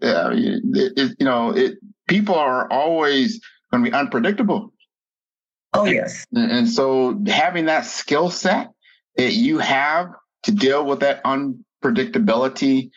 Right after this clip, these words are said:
Speaker 1: understanding what the incentives are,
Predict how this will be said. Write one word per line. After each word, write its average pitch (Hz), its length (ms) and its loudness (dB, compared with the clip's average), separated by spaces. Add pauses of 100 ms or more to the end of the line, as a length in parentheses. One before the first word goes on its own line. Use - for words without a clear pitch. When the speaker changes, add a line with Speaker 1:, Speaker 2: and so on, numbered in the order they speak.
(340)
Speaker 1:
understanding 120 840 0
what 117 300 0
the 117 100 0
incentives 117 680 0
are, 113 500 -2